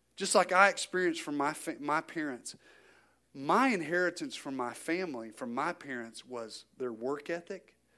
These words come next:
their love, their concern, their legacy of faith that they passed on to me. The wealth can be for their grandchildren because I got to experience their life. And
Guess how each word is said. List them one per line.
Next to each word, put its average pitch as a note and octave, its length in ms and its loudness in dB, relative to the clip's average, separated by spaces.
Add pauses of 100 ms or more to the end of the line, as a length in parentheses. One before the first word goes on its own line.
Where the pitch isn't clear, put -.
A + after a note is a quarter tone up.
(280)
their A2+ 160 -6
love, D3 560 -2
their A#2 100 -8
concern, D#3 840 -10 (800)
their F#3+ 160 -6
legacy F3+ 640 -4
of B2+ 80 -6
faith D3+ 440 -10
that B2+ 120 -14
they C3 100 -6
passed B2+ 460 -12
on A2+ 140 -16
to A2 60 -18
me. A#2 340 -18 (1400)
The D3 80 -2
wealth F#3+ 500 0
can D3 160 -4
be D3+ 160 -4
for D3+ 160 -8
their B2+ 160 -6
grandchildren C3+ 640 -8
because A#2+ 380 -14
I - 240 -8
got - 180 -12
to C#3+ 120 -16
experience B2 640 -16
their G#2+ 240 -18 (180)
life. - 560 -14 (1600)
And D3+ 140 -6